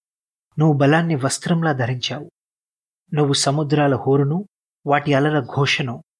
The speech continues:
దేశాల అలజడిని అణిచివేస్తావు. సంభ్రమాశ్చర్యాలు పుట్టించే నీ కార్యాల్ని చూసి మారుమూల ప్రాంతాల ప్రజలు భయపడతారు. సూర్యోదయ దిక్కు నుండి సూర్యాస్తమయ దిక్కు వరకున్న ప్రజల్ని నువ్వు సంతోషంతో కేకలు వేసేలా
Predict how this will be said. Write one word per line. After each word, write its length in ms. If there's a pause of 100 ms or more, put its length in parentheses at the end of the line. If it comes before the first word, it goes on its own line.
(340)
దేశాల 420
అలజడిని 600 (100)
అణిచివేస్తావు. 680 (640)
సంభ్రమాశ్చర్యాలు 880
పుట్టించే 480
నీ 140
కార్యాల్ని 480 (120)
చూసి 360 (400)
మారుమూల 480
ప్రాంతాల 420
ప్రజలు 440 (380)
భయపడతారు. 680 (500)
సూర్యోదయ 580
దిక్కు 260
నుండి 400
సూర్యాస్తమయ 760
దిక్కు 280
వరకున్న 320
ప్రజల్ని 560 (500)
నువ్వు 200
సంతోషంతో 720
కేకలు 360
వేసేలా 320